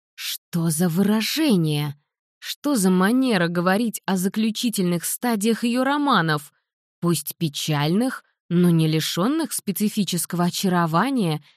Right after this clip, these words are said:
и всегда облагороженных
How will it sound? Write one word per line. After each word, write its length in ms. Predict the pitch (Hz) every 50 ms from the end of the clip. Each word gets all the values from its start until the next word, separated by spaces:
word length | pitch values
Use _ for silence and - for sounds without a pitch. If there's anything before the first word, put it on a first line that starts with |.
| _ _ -
и 180 | 185 190 180
всегда 680 | 165 - - - 175 165 147 151 139 160 175 208 254 - _
облагороженных 1160 | 208 214 196 190 196 196 185 185 190 180 170 165 214 247 214 233 240 233 240 240 233 220 -